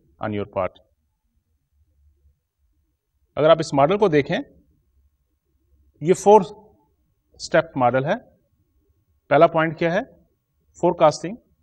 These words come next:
the supply of human resources। और इसकी हमने टेक्निक्स भी डिस्कस की थी लास्ट टाइम, स्टैटिस्टिकल और जो आपकी गट फीलिंग्स होती हैं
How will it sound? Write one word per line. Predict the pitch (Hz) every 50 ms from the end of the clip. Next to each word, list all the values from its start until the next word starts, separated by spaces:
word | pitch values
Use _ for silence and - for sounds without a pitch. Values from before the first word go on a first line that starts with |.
| -
the | 139
supply | - - _ - 131 135
of | 135 131 135 170
human | - _ _ _ - 143 123 120
resources। | 107 101 - - 90 92 - - _ _ _ _ _ _ _ _ -
और | 117
इसकी | 123 - - -
हमने | 180 165 160 170 165
टेक्निक्स | 151 151 - - 156 160 156 -
भी | 127
डिस्कस | 113 113 - - 113 104 -
की | 113
थी | 101 - 107
लास्ट | 101 95 98 - -
टाइम, | 104 - - _ _ _ _ _ _ _ _ _ _ _ _ _ _ _ _ _ _ _ _ _
स्टैटिस्टिकल | - - - 120 110 127 123 - - 135 - 131 123 127
और | 123 120 117 104 104 98 98 90 90 95 - _ _ _ _ - -
जो | 98 104 104
आपकी | 104 101 101 _ - 110 101 92 - _ _ _ _ _ _ _ _ _ _ _ _ -
गट | 123 -
फीलिंग्स | - - 113 113 113 110 101
होती | 104 95 - - 87
हैं | - -